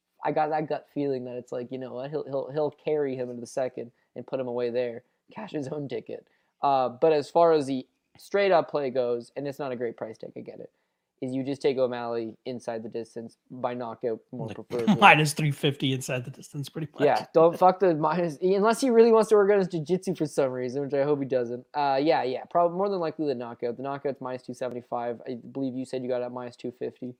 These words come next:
Speaker 2: Yeah.
Speaker 1: Not a whole lot of meat on the bone, but it does seem like one of those plays that's probably going to hit.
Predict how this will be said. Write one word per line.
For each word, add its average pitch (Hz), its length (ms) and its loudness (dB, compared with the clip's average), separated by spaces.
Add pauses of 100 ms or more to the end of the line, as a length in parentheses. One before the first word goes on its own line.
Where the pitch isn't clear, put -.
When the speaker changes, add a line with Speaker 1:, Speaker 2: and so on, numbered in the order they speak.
(160)
Speaker 2:
Yeah. 117 180 -4 (200)
Speaker 1:
Not 160 140 2
a 165 60 4
whole 165 120 4
lot 156 140 6
of 139 80 -2
meat 139 180 -6
on 131 100 -4
the 123 60 -6
bone, 123 340 -4
but 127 120 -2
it 127 80 -6
does 143 200 -2
seem 143 160 -6
like 127 200 -8
one 131 100 -6
of 123 80 -6
those 123 160 -6
plays 123 380 -6
that's 120 260 -10
probably 123 560 -2
going 120 360 -6
to 113 120 -12
hit. 113 260 -8